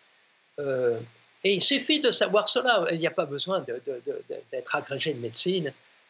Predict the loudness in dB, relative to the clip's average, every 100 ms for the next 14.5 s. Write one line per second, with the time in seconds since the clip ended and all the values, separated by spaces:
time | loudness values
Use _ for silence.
0 | _ -6 -2 0 4 4 4 2 2 2
1 | 2 0 0 0 2 0 0 -2 -2 -4
2 | -2 -2 0 0 -2 -4 _ _ _ _
3 | _ _ -6 -2 0 0 0 -6 _ _
4 | _ _ -2 0 2 2 2 2 2 0
5 | 0 0 -2 0 2 0 -2 -12 -14 -8
6 | -8 -4 2 4 2 -2 -8 -6 -2 -2
7 | -2 -4 -4 -6 -4 -2 0 0 -2 0
8 | -2 0 0 0 -2 _ _ _ _ _
9 | -4 -2 -4 -10 0 0 0 -2 -2 -6
10 | -4 -2 -2 2 2 2 -2 -4 -6 -8
11 | -10 -4 -2 -2 -4 _ _ _ _ -6
12 | -6 -6 -4 -6 -4 0 2 2 -2 -2
13 | -2 0 0 2 2 2 0 0 0 -2
14 | -2 -2 0 -4